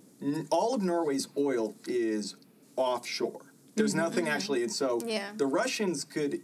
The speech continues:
Speaker 1: easily just sail in and take all those platforms and never have any presence really in the country if they wanted to. And so they're going to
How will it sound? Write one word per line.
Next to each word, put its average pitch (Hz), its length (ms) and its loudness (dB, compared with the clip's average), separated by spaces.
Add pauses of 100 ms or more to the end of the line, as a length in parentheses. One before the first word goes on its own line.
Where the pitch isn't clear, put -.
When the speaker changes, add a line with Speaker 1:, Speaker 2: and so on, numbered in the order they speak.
(100)
Speaker 1:
easily 180 560 2
just 123 460 -4
sail 147 680 0
in 117 400 -2 (800)
and 113 520 0
take 175 260 0
all 127 100 0
those 120 180 0
platforms 117 640 -2
and 117 300 -2
never 139 280 0
have 127 180 2
any 120 280 0
presence 113 580 -4
really 110 380 0
in 117 100 -4
the 104 80 -2
country 104 480 -6
if 87 120 -8
they 95 100 -4
wanted - 440 -6
to. - 280 -12 (560)
And 123 380 0 (480)
so 131 440 2
they're 135 340 0
going 165 280 2
to 175 160 0